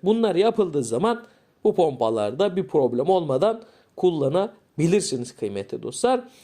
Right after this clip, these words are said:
O eski yokluk dönemlerinde adamlar boyuyordu,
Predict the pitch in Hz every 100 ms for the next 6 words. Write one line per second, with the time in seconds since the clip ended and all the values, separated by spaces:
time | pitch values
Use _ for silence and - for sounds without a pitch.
0 | - _ _ 240 247 226 214 - - 240
1 | 240 - - _ _ _ 165 190 202 196
2 | 247 247 196 170 160 151 151 139 139 131
3 | 147 220 202 190 165 156 139 196 262 233
4 | 185 151 226 254